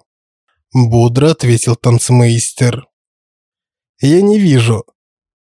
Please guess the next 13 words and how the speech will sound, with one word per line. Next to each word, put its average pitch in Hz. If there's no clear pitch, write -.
«Любезный 127
Шугар, 120
у 131
тебя 135
проблемы 156
с 131
глазами? 147
Смотри». 135
Принц 131
давно 156
не 131
занимался 120
танцами, 113